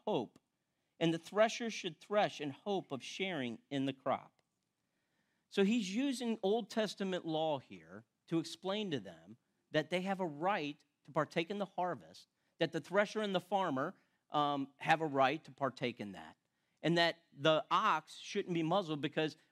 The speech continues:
what they would do is the ox would go and they would try and feed it with grain or whatever, and, and that was the motivation for the ox. The ox, e-, even the ox would be partake in the harvest.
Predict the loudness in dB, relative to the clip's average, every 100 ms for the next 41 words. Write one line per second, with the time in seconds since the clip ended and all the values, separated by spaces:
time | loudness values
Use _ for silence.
0 | -4 0 2 0 2 2 2 0 0 0
1 | 0 -6 -4 -2 0 2 0 0 -2 -6
2 | -2 0 0 -4 _ 0 0 -2 -4 -2
3 | -2 -2 -4 -2 -2 0 0 0 -2 -4
4 | -4 -2 0 0 0 -4 -2 0 0 0
5 | -4 -4 -6 -8 -8 -10 _ _ _ _
6 | _ -4 0 0 0 -4 -10 -20 _ _
7 | _ _ -2 -2 0 -4 -6 -6 -6 -4
8 | -2 0 0 0 -2 -6 -10 -6 -4 -4
9 | -6 _ _ -4 -4 -2 -6 -6 -8 -6
10 | -8 -10 -18